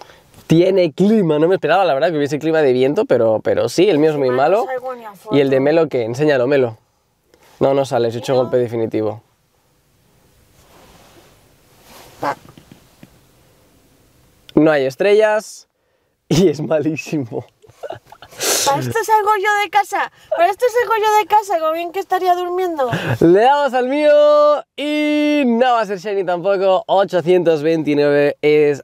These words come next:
Speaker 1: malísimo este Zekrom.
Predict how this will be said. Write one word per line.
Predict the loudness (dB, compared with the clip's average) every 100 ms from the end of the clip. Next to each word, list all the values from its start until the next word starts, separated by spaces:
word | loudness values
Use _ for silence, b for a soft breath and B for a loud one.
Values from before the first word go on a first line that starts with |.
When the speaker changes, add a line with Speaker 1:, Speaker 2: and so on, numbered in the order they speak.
| -10
Speaker 1:
malísimo | -2 0 0 -2 -4 -2 -2 -4 -6 -6 -2 -2 -4
este | -4 -4 -4 -8
Zekrom. | -8 -6 -2 -2